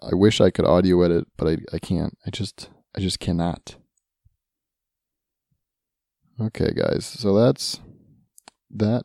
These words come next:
is the Chit Chat recap for today.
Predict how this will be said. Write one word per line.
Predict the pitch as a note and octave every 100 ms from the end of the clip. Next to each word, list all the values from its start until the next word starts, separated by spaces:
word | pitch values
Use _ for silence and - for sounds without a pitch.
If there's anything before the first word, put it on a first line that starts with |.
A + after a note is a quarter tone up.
| _
is | A#2 A2 G#2 G2+ - _ -
the | G2+ G2 F#2 F2+ - _
Chit | - G2+
Chat | - G2+ - _ _ _ _ _ -
recap | G#2 - G#2 - - - -
for | G#2
today. | F#2+ G2 G2+ G2+